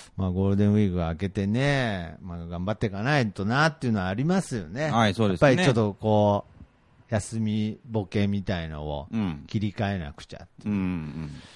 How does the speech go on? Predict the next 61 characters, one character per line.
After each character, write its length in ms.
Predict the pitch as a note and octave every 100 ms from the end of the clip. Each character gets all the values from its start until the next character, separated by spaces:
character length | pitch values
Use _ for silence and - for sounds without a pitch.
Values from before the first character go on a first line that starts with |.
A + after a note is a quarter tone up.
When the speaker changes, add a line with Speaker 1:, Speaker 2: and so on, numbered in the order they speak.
| - _ _ _
Speaker 1:
な 60 | G#3+
ん 20 |
か 80 | F#3
そ 200 | B3+ D4
う 20 |
い 20 |
う 40 | D4+
部 100 | D4+
分 200 | B3+ D#3
で 60 |
は 80 | B2+
ち 120 | -
ょ 20 |
っ 40 | G#3
と 120 | F3+
あ 100 | D3+
の 420 | D3+ D3 D3 C#3+
ー、 40 | C3
先 240 | F#3+ F#3+
日、 640 | G3 F#3+ - A3 F3 G2+ A2+
Speaker 2:
え 100 | A#2
え。 20 |
Speaker 1:
す 80 | D3+
ご 180 | A3 G#3+
い 80 |
あ 160 | D#3 C3+
の、 380 | C3 B2+ B2 - - - _ _ _ _ - -
お 80 | C4+
便 320 | D4 D4 B3+
り 120 | A3+
で 100 | G3+
は 140 | B3+ D#3
な 160 | D#3
い 80 | D#3
ん 60 | G#2+
で 100 | E2+
す 100 | -
け 80 | F#2
れ 160 | E2+
ど、 280 | A2 D3+ C3
Speaker 2:
う 20 |
ん。 400 | D3 A#2+ F#2+ E2 _ _
Speaker 1:
す 160 | - C3+
ご 200 | D3+ C3+
い 60 |
あ、 160 | A2+ B2 _ _
嬉 280 | C#3 E3 D#3
し 160 | F#3 E3
い 20 |
メ 320 | B2 B2+ B2+
ー 20 | A2+
ル 160 | A2
を 240 | A2 G#2+ -
Speaker 2:
お 300 | D3 C3 F2
う。 40 | - _ _
Speaker 1:
聞 120 | -
い 40 | A#2
て 80 | B2
る 120 | A#2
か 140 | B2
ら、 100 | A#2+